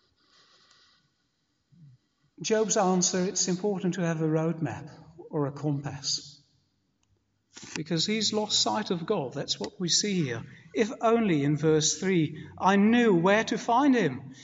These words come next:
If only I could go to his dwelling." Make an appointment with God and state your case, if only. But he,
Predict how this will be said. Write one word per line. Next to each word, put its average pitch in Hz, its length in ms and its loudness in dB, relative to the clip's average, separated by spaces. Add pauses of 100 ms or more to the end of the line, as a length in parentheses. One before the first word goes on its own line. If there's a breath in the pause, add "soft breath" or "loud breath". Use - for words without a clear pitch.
If 190 140 0
only 262 360 8
I 214 140 6
could 190 320 -2
go 247 200 6
to 220 180 -4
his 165 200 -4
dwelling." 247 800 -2 (640)
Make 214 200 -10
an 202 80 -4
appointment 202 560 -8
with 165 200 -8
God 220 260 -8
and 139 120 -14
state 196 360 -8
your 175 120 -8
case, 254 420 -10
if 190 100 -8
only. 226 500 -6 (260)
But 214 220 -10
he, 208 140 -12